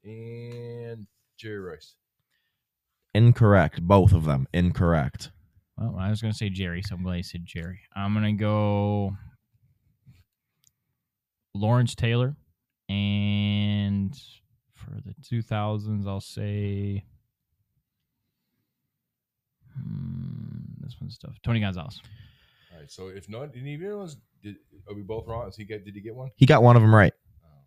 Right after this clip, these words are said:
Speaker 1: Oh.
Speaker 3: Oh, L T.
Speaker 2: I kinda, I was actually going to say before you guys did answer, do you wanna just do the one correct?
Speaker 1: That's
Speaker 2: So
Speaker 1: fine.
Speaker 3: Hey, all right, I
Speaker 2: are you
Speaker 3: got
Speaker 2: okay
Speaker 3: it.
Speaker 2: with that?
Speaker 1: I'm, well, yeah, it's his show.
Speaker 3: It was L T?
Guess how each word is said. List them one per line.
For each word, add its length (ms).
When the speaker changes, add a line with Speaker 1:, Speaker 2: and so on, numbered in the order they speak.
Speaker 1:
Oh. 20
Speaker 3:
Oh, 560
L 140
T. 260
Speaker 2:
I 140
kinda, 380
I 100
was 140
actually 380
going 300
to 140
say 400
before 500
you 120
guys 340
did 180
answer, 340
do 100
you 100
wanna 180
just 160
do 80
the 80
one 420
correct? 280
Speaker 1:
That's 140
Speaker 2:
So 60
Speaker 1:
fine. 100
Speaker 3:
Hey, 320
all 80
right, 280
I 40
Speaker 2:
are 60
you 140
Speaker 3:
got 60
Speaker 2:
okay 140
Speaker 3:
it. 40
Speaker 2:
with 120
that? 300
Speaker 1:
I'm, 200
well, 240
yeah, 260
it's 120
his 140
show. 280
Speaker 3:
It 20
was 100
L 120
T? 200